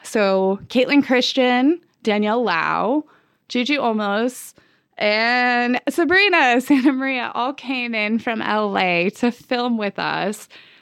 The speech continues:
They're so cute. They are, like, best friends through and through.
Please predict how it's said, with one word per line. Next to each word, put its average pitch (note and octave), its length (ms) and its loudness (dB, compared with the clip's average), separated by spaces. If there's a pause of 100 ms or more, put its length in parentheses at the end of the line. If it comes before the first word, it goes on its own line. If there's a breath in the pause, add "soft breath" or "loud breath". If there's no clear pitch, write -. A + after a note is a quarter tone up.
(220 loud breath)
They're B3+ 360 0
so A3+ 760 -2
cute. - 640 -4 (260)
They A#3 160 0
are, A#3+ 120 0
like, G#3 340 -4 (200)
best C4+ 340 -4
friends A#3+ 480 0
through A3 220 -4
and B3+ 140 0
through. F#3+ 460 -2